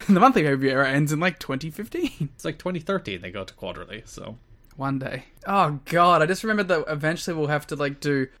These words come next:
Speaker 1: shows that are just reviews of four weeks of T V. <laughs>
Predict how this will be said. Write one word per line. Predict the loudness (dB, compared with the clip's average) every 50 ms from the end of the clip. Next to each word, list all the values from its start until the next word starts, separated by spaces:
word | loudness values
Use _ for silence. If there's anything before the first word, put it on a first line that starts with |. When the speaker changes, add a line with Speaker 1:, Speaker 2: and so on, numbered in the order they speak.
| -12
Speaker 1:
shows | -8 -2 0 2 2 2 2
that | 2 2
are | 2
just | 0 -2 -4 -4 -2
reviews | -2 -2 2 2 2 2 2
of | 0 -2
four | -2 0 4 4 4 6 6
weeks | 4 2 2 0 -4
of | -6 -6 -6
T | -2 0 0 0
V. | 2 2 0 0 2 2 2 2 0
<laughs> | 0